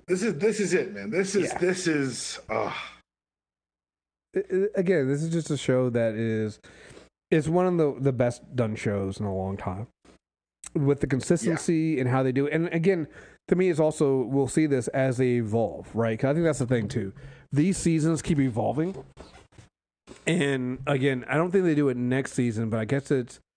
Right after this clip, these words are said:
Speaker 2: definitely season, I think it's season four. Season four is the Ghost Rider. Yeah. The, the Ghost Rider season,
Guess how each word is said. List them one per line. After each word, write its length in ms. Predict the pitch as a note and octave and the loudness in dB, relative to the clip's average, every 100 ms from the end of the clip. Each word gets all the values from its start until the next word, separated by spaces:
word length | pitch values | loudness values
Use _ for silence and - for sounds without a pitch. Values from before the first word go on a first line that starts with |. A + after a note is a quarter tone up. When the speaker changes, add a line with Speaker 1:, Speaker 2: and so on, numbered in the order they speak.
| _ _ _ - | _ _ _ -2
Speaker 2:
definitely 400 | B2+ F#3 A3+ F#3+ | 0 2 2 0
season, 720 | D#3 - D#3+ C#3 C3 C3 B2+ | -2 -4 0 0 0 0 0
I 60 | B2 | -2
think 160 | D3+ B2+ | -2 -2
it's 80 | |
season 220 | - A2+ A2 | -2 -2 -4
four. 240 | - G#2 | -4 -4
Season 240 | - D#3 D3 | -2 -2 0
four 200 | C#3+ B2 | 0 0
is 60 | |
the 80 | G#2+ | 0
Ghost 180 | A2 A#2 | -2 0
Rider. 260 | C3+ C#3 D3 | 0 0 0
Yeah. 240 | C#3+ G#2+ F2+ _ - - - | -2 -2 -6 _ -20 -8 -4
The, 80 | |
the 300 | C3+ C3+ C3+ | -2 0 2
Ghost 240 | C3+ C#3 D#3 | 4 2 4
Rider 240 | F#3+ F#3+ | 2 2
season, 340 | F3+ G#3 G#3 | 2 0 0